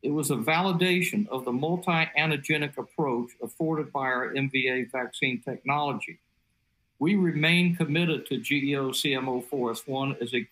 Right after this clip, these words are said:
critically needed next generation covid nineteen vaccine, providing the potential of A, a more robust immune response against emerging variants.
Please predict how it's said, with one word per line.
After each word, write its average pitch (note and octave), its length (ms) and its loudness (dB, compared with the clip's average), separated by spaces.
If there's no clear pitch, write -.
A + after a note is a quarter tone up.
critically F3+ 440 0
needed C#3 480 0
next D3 300 0
generation C#3+ 760 0
covid C#3 300 0
nineteen C3+ 520 -2
vaccine, A#2 760 0
providing D3+ 520 0
the C#3+ 180 -6
potential D#3+ 440 2
of C3 340 -2
A, E3+ 380 2
a A#2 80 -2
more D3+ 500 0
robust B2 600 -2
immune C#3 380 2
response C#3 640 -2
against A#2+ 420 -4
emerging A#2+ 680 2
variants. D#3 640 0